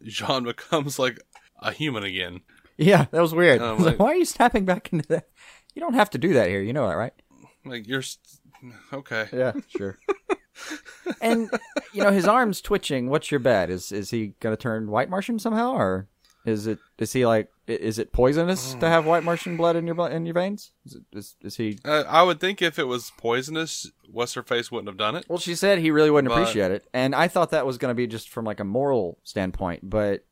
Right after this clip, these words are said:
Speaker 2: with the hand twitching, you, you gotta wonder if it's like, no, I mean, he won't die right now, but he will die pretty soon after I do this.
Speaker 1: I don't know.
Speaker 2: It's really just buys him time.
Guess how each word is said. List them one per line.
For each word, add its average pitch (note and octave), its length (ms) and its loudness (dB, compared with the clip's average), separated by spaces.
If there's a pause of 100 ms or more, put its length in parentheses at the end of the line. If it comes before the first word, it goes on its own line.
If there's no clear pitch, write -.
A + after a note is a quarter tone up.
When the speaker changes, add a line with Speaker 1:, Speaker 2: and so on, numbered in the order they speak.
Speaker 2:
with A#2 160 -4
the G#2+ 80 0
hand E3+ 280 0
twitching, A2+ 400 -2
you, A2 200 -8
you G#2+ 340 -10
gotta G#2 200 0
wonder G2+ 220 -2
if G2 100 -6
it's G2+ 180 -12
like, G2 160 -4
no, C3+ 240 0
I C3 40 2
mean, B2 160 -2
he A#2+ 100 -4
won't B2 220 -4
die A2 160 4
right G2+ 160 2
now, G2+ 180 -4
but F2+ 120 -2
he F#2+ 60 -4
will G2+ 160 -4
die F#2+ 160 -6
pretty F#2+ 180 -8
soon F2+ 220 -10
after F2 220 -10
I F2 60 -6
do F2 100 -10
this. D#2+ 200 -16 (180)
Speaker 1:
I B2+ 100 -2
don't C3+ 160 0
know. A2 300 -2 (160)
Speaker 2:
It's G2 180 -14
really A2 160 0
just F#2+ 160 -8
buys F#2 220 -2
him F2 80 -10
time. F2 260 -10